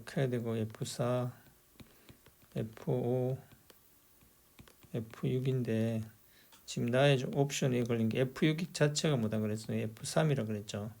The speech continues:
그러면 사, 오가 뭐예요? 사, 오가 에프 삼과 에프 삼과 에프 삼 사이에 놓여 있어야 되는 거잖아요. 사, 오의 값이, 그죠? 그럼 뭡니까, 이게?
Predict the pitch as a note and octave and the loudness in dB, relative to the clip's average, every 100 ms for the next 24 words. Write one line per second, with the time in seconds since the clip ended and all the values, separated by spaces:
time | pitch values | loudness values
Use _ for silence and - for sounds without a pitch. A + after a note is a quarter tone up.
0 | - - - - - - - - C#3+ B2 | -20 -20 -20 -20 -20 -20 -20 -2 0 2
1 | - D3+ D3+ C#3+ C#3 C#3+ B2 G#2+ G#2 C3 | 4 4 6 6 6 6 4 2 0 0
2 | B2 A2+ A2+ A#2 B2+ - - - - - | 2 2 2 0 -2 -6 -18 -20 -20 -20
3 | - - - A#2 A2 C#3 - D#3 D#3 D3 | -20 -20 -6 -6 -2 0 2 2 4 6
4 | C#3+ D3+ D#3 - - - - - - - | 6 4 0 -6 -20 -20 -20 -20 -20 -20
5 | - - - - - - - - - - | -20 -20 -20 -20 -20 -20 -20 -20 -20 -20
6 | _ - - _ _ _ _ _ _ _ | _ -20 -20 _ _ _ _ _ _ _
7 | _ _ _ _ _ _ _ _ - _ | _ _ _ _ _ _ _ _ -20 _
8 | - - - - A#2+ A2+ C#3+ - D3+ D3+ | -20 -20 -20 -6 -4 -2 -4 0 2 4
9 | C3+ B2 A#2 - - C#3+ C#3 - E3+ D#3+ | 2 2 -2 -6 -2 0 0 0 2 4
10 | B2+ A2 G#2+ B2 A2+ A2+ A2 G2+ G2 G2 | 4 2 2 2 0 -2 -4 -6 -6 -6
11 | G#2+ G#2+ G2+ - G#2+ G#2 G#2 G#2 G#2+ A2 | -6 -6 -6 -2 -2 0 -2 -4 -8 -10
12 | - - - A2 A2 - - - - - | -10 -8 -8 -8 -10 -18 -20 -20 -20 -4
13 | D#3 B2+ A2 A2+ B2+ A2+ A2 G#2+ G#2 | 0 2 2 0 -2 -2 -2 -2 -6